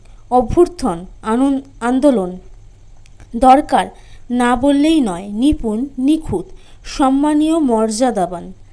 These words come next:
তিন বলেছে বিশেষ্য থেকে বিশেষণ এবং বিশেষণ থেকে বিশেষ্যতে বদলা।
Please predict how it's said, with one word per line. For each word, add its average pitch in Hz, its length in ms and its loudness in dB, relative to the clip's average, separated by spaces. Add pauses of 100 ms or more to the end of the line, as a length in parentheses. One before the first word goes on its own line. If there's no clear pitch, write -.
(440)
তিন 294 240 2 (500)
বলেছে 285 260 2
বিশেষ্য 302 500 2
থেকে 285 280 0
বিশেষণ 226 480 -2
এবং 233 200 -2
বিশেষণ 294 440 -2
থেকে 269 220 -2
বিশেষ্যতে 233 580 -2
বদলা। 180 460 -2